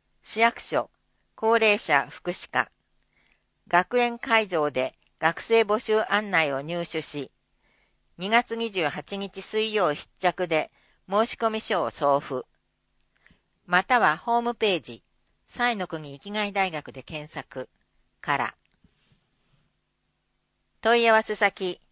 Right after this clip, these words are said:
一般、公益財団法人、生き生き埼玉高齢者生きがい支援担当。電話、零四八七二八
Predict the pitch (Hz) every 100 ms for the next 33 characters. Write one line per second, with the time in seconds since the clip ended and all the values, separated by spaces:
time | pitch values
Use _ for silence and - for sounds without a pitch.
0 | _ _ 180 - - 190 170 170 _ _
1 | _ _ _ - 233 233 233 220 208 214
2 | 214 208 208 220 180 139 127 123 _ _
3 | _ _ _ - 180 226 233 220 220 226
4 | 220 214 170 151 131 - - 226 226 214
5 | 190 156 135 - 170 214 208 214 208 -
6 | 208 214 208 196 185 - 117 110 - _
7 | _ _ _ _ _ _ _ _ 185 208
8 | 190 180 170 - _ _ - 214 226 226
9 | 190 170 143 - 139 120 _ _ _ 160
10 | 180 208 220 220 175 165 135 - 120